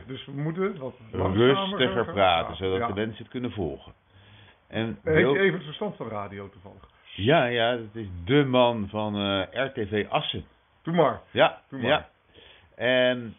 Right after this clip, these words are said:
Speaker 2: en Wilco moet wat beter in de microfoon praten.
Speaker 1: Ja, we hebben nu de opstelling enigszins aangepast. Dus we gaan ook, eh, kijken of dit, eh, werkt.
Speaker 2: Dit gaat goed, hè? Ik zet ook een, eh,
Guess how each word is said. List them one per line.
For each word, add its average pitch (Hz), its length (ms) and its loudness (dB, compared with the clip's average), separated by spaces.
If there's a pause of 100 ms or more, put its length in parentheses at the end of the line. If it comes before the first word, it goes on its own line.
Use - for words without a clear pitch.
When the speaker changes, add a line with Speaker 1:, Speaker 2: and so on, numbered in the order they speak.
(180)
Speaker 2:
en 120 260 -4
Wilco 147 640 -2
moet 120 180 -10
wat 107 240 -8
beter 123 380 0
in 101 100 -6
de 104 80 -2
microfoon 101 520 -6
praten. 73 260 -12 (140)
Speaker 1:
Ja, 170 160 4
we 165 60 0
hebben 175 180 0
nu 180 140 -2
de 160 420 -2
opstelling 131 480 -8
enigszins 120 420 -8
aangepast. 123 540 -10 (220)
Dus 117 180 -20
we 117 60 -20
gaan 131 180 0
ook, 131 180 -8
eh, 135 80 -4 (140)
kijken 165 280 -4
of - 40 -20
dit, 151 300 -10
eh, 127 80 -10
werkt. 90 280 -10
Speaker 2:
Dit 113 260 -4
gaat 104 140 -6
goed, 82 200 -8
hè? 107 140 -4 (460)
Ik 139 140 -4
zet 175 180 2
ook 165 120 -2
een, 151 120 2
eh, 127 100 4